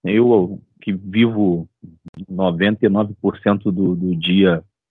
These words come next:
mentira, né? Mas vivo uma porcentagem grande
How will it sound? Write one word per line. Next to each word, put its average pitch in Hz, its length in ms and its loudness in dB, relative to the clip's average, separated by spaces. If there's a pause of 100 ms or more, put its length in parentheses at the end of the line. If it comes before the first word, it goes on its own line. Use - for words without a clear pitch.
(140)
mentira, 101 520 2
né? 87 120 2
Mas 90 220 0
vivo 98 280 -2
uma 104 180 0
porcentagem 101 600 0
grande 98 480 0